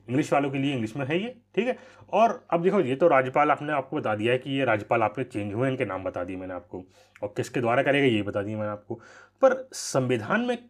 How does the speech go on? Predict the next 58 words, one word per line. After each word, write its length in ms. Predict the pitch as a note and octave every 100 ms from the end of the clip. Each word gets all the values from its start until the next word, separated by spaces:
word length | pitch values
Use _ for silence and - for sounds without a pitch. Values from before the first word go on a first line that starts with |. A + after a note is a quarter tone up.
| -
कौन 160 | F#3+
से 160 | F#3 E3+
आर्टिकल्स 360 | C3 B2+ C3+
के 120 | C3 C#3
तहत 280 | A2+ A#2
ये 80 | A2+
करा 220 | A2+ G2+
गया 180 | F#2 F2+
है, 160 | E2+ E2+
है 60 |
ना? 220 | D#3 A3 - _ F#2+
आप 120 | F#2+
जानते 300 | G#2 G#2 C#3
हैं 160 | E3 F3 - - -
हमारा 200 | A2 B2+
संविधान 500 | - A2 A2+ C3 B2+
है, 120 | D3
उसमें 280 | A#2 A#2+ A2
कुछ 240 | A#2+ - - - _ _ -
अनुच्छेद 500 | A2+ A2 A2 C#3+ D#3
हैं 200 | B2+ E3+
जिनके 220 | B2 B2
तहत 260 | A#2+ C3 A#2+
ये 80 | B2
सब 160 | B2
काम 200 | - G#2
किया 120 | G#2
जाता 240 | G#2 G2+ A#2
है, 120 | F3+
तो 200 | - C3
आपको 240 | A2 -
उसके 180 | A#2+ -
बारे 160 | A2+ G2+
में 60 |
जानकारी 280 | G2+ G2 G2
दे 100 | G#2
दें। 160 | E3+ F#3+
पहले 140 | -
आप 80 | G#2
देख 200 | G#2+ G2
लेंगे 240 | B2 F3 - - -
ये 360 | B2+ C3+ C3 - - _
राज्यपाल 380 | A2+ A2+ A#2 B2
से 80 | A#2
फ़ोटो 280 | - G#2+ B2+
हैं 200 | D#3+ D#3
जो 160 | B2
आप, 200 | A#2 G#2 - _ G#2+
हमारे 300 | G2+ G#2+ G#2+
अभी 320 | G#2+ G#2+ G#2
नए 200 | G#2 G#2+
राज्यपाल 380 | A2 G#2 - G#2
नियुक्त 340 | G#2 G#2 - A2
हुए 100 | A2+
हैं 80 |
हर 60 | C3+
किसी 240 | C#3 C#3
के। 100 | F3